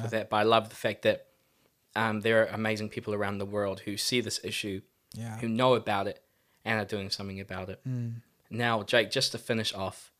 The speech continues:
Speaker 1: what is one thing you would like to, you'd like to leave on?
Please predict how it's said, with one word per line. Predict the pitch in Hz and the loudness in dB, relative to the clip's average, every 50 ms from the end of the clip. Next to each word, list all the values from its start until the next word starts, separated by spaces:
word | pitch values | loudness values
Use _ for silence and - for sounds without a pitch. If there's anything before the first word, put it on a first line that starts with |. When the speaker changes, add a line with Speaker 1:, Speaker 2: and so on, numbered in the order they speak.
| _ _ _ _ _ _ _ _ | _ _ _ _ _ _ _ _
Speaker 1:
what | - 123 139 139 | 6 8 8 8
is | 131 117 113 | 6 4 2
one | 113 117 117 117 110 | 2 2 2 2 0
thing | - - 117 110 107 | -2 -2 -2 -2 0
you | 104 107 110 | 0 0 0
would | 107 104 | 0 0
like | 110 104 101 - - | 0 0 -2 -2 -4
to, | - 110 101 98 - - _ _ | -4 -2 -2 -4 -4 -10 _ _
you'd | - 110 107 98 101 | -8 -6 -6 -4 -6
like | 95 - - | -8 -10 -10
to | - 101 | -8 -8
leave | 95 92 95 98 | -6 -6 -8 -8
on? | 98 98 110 | -12 -14 -16